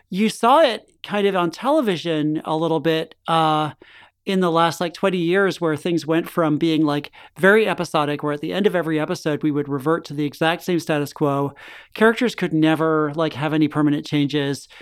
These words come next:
and nothing, you know, every episode was resolved within that episode. And there might be, like, hints of an arc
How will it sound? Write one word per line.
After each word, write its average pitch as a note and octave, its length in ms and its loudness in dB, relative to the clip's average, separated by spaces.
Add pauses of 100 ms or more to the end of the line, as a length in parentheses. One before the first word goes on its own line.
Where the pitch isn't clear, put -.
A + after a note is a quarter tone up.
(240)
and E3 520 2 (160)
nothing, F3 720 2
you G#3+ 160 2
know, D#3+ 240 2
every F#3 260 0
episode E3+ 360 0
was C#3+ 200 -4
resolved D3 420 0
within D3+ 260 0
that C#3+ 140 -2
episode. D3+ 460 -2
And D3 100 0
there D#3 120 0
might F3 160 0
be, E3 100 -2
like, D3+ 240 -4 (300)
hints G#3 320 -2
of F3 80 0
an E3+ 80 -2
arc E3 520 -2